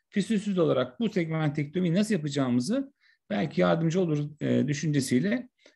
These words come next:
e, koymak istedim. Burada apikal segmentte yaklaşık iki buçuk santimetre çaplı bir, e, lezyonu var. Peti pozitif. E, transtöresiği küçük hücreli dış akciğer kanseromu.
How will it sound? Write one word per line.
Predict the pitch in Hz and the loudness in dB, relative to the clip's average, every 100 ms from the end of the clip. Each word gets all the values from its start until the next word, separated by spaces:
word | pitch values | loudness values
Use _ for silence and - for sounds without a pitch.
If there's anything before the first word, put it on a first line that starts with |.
| _ 160 | _ 0
e, | 139 139 139 135 131 131 135 | 4 4 4 2 2 -2 0
koymak | 180 170 147 | 2 2 -2
istedim. | - - 151 214 | -4 -4 0 2
Burada | 226 180 190 233 185 | 2 2 0 0 -8
apikal | 165 180 175 | -6 0 2
segmentte | 156 160 147 131 113 - 190 208 _ _ - | 2 -2 -2 0 0 0 -2 -4 _ _ -6
yaklaşık | 165 165 143 | -4 -4 -6
iki | 156 190 | -2 0
buçuk | 156 - | 0 -2
santimetre | 147 127 123 123 - _ - 127 | -2 0 0 0 -4 _ -8 -6
çaplı | 123 139 143 123 | -2 -2 -2 -4
bir, | 110 110 131 | -4 -6 -2
e, | 107 98 98 107 - _ - - - | 2 2 0 -2 -8 _ -20 -10 0
lezyonu | 147 151 190 | 2 4 2
var. | 180 185 - | 2 0 -2
Peti | 160 143 127 | -4 -2 -2
pozitif. | 139 180 - 202 202 _ - _ | -2 0 -2 -4 -6 _ -20 _
E, | 165 139 135 131 127 127 | 0 2 4 4 4 2
transtöresiği | 175 175 156 170 160 156 160 151 147 151 | 2 2 0 -2 -2 -2 0 2 0 -2
küçük | - - | -12 -12
hücreli | 143 139 110 | -2 0 0
dış | 104 | -2
akciğer | 110 - 165 160 | -6 -2 0 0
kanseromu. | 165 156 156 156 160 185 | 0 -2 -2 0 0 -2